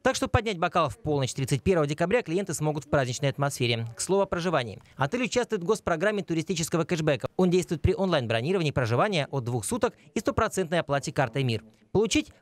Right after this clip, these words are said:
по факту двадцатипроцентную скидку за новогодние каникулы можно и в других отелях, например, в гостиничном комплексе в Заильцовском районе Новосибирска. Правда, в случае, если клиент захочет этой программой воспользоваться, то ценник почему-то выше.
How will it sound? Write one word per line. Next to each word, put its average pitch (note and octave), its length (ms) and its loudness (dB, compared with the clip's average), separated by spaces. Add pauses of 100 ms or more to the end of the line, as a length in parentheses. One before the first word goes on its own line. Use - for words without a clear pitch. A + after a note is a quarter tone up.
(120)
по A3 100 4
факту G#3 320 0
двадцатипроцентную F3 760 -2
скидку D3 320 -2
за A#2 100 0
новогодние B2+ 400 0
каникулы E3+ 400 -2
можно F3 220 0
и G3 60 2
в - 20 0
других A3 320 -2
отелях, C#3+ 360 0
например, F#3 360 0
в E3+ 40 -4
гостиничном D3 540 -2
комплексе F#3 460 0 (200)
в A#2+ 60 -2
Заильцовском F3+ 560 0
районе C#3+ 240 0
Новосибирска. C3 640 0 (300)
Правда, B2 260 0
в - 40 -8
случае, D#3 400 0
если C3 200 0
клиент C#3+ 380 2
захочет C3 440 -2
этой D3 200 0
программой C3 460 -2
воспользоваться, G#3 720 0 (220)
то A3+ 100 0
ценник B3 340 -2
почему-то F#3+ 460 0
выше. D3 380 0